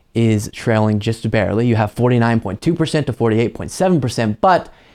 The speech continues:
because of the way, as we'll look at in a second here, that Georgia functions, their election process, that is gonna have to go to a runoff, and we'll d-, we'll get into the details of that later. Nevada, you have, uh, Laxalt vers-,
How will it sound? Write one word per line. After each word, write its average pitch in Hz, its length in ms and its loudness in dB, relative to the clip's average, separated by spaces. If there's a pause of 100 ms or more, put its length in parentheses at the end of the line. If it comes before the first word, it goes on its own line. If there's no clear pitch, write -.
(140)
because 143 420 0
of 139 100 0
the 151 100 0
way, 120 200 2
as 113 160 0
we'll 107 120 -2
look 110 200 -2
at 107 140 0
in 104 40 -4
a 104 80 -4
second 135 400 -2
here, 107 220 -2
that - 140 -6
Georgia 117 440 0
functions, 101 540 -8
their 123 160 0
election 104 380 -2
process, 101 580 -8 (420)
that 117 200 2
is 107 100 0
gonna 110 160 0
have 104 220 -6
to 113 40 -6
go 104 300 -2 (140)
to 113 180 0
a 101 100 0
runoff, 101 460 -2
and 98 80 -6
we'll 98 100 -6
d-, 107 200 -6
we'll 98 360 -6
get 113 140 -4
into 104 160 -2
the 104 160 -6
details 104 300 -4
of 95 60 -6
that 95 180 -2
later. 110 320 0 (560)
Nevada, 139 800 4
you 120 120 0
have, 110 440 0 (280)
uh, 104 400 -2 (180)
Laxalt 135 720 0
vers-, 113 300 -2